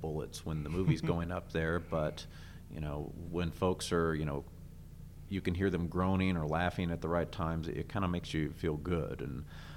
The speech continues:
Speaker 1: um, something that I started after Callous, so Dick for Hire was the first film that I did. Every time I've had a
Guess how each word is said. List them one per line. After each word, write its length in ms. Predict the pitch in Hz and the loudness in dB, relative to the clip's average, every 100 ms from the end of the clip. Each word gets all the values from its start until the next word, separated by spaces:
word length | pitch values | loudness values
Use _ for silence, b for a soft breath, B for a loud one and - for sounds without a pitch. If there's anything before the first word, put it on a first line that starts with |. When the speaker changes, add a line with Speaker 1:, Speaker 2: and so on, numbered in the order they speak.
| B B B - | B B B -8
Speaker 1:
um, 500 | 85 80 76 65 58 - - - | -4 0 0 -2 -6 -8 -8 -4
something 440 | - 123 104 107 | 4 4 6 4
that 100 | 101 | 6
I 80 | 90 | 4
started 680 | - - 101 98 90 85 71 - - | 4 6 6 8 6 4 -2 -6 2
after 280 | 101 - 85 | 2 2 -2
Callous, 340 | - 87 80 | 2 2 2
so 140 | - 80 | 0 0
Dick 200 | 78 90 | 0 0
for 140 | 90 | 2
Hire 260 | 85 80 82 | 2 2 2
was 120 | 78 | 0
the 100 | 80 | -4
first 340 | 78 85 - | -2 -2 -2
film 260 | - 85 80 | 0 0 2
that 120 | 76 | 0
I 80 | 73 | 0
did. 400 | 78 85 78 - | 0 0 -2 -4
Every 220 | 101 90 | -2 -2
time 240 | 85 92 82 | 0 0 0
I've 140 | 76 | -2
had 180 | 87 82 | -2 0
a 200 | 78 73 | 0 -2